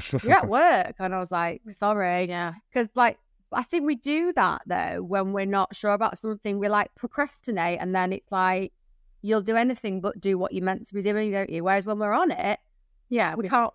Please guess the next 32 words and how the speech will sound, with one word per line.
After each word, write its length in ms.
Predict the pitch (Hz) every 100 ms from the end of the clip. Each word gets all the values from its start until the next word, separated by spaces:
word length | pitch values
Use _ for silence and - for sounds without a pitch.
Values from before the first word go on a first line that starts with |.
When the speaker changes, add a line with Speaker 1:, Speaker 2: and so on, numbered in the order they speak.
| 214
Speaker 2:
we 80 |
can't 300 | 214 240 220
stop 260 | - 226 226
working. 760 | 196 240 311 - 175 170 185 175 _ _ _ _ _
Speaker 3:
Yeah, 260 | 220 226 196 -
I 140 | 269
think 300 | 262 370 302
<clears throat> 40 | -
looking 600 | 294 277 311 - 302 269
back, 340 | 262 175 - _ _ _ _ _ _ _
it 120 | 214 190
was 120 | 214
because 540 | 214 202 - 220 196
it 120 | 190
wasn't 380 | 190 208 202 196
right. 400 | 151 185 240 285 - _
And 160 | 202 214
so, 340 | - 226 214 196 _ _ _
but 160 | 185 285 254
again, 600 | 214 262 311 285 202 190
what 200 | 254 -
had 100 | 240
happened 420 | 285 320 339 262
was 160 | 214 190
we'd 120 | 214
invested 560 | 226 208 277 - - 233
in 140 | 226
things. 300 | - 185 180
We'd 120 | 214
bought 220 | 208 285
a 60 | 240
particular 840 | - - - 277 - 247 233 208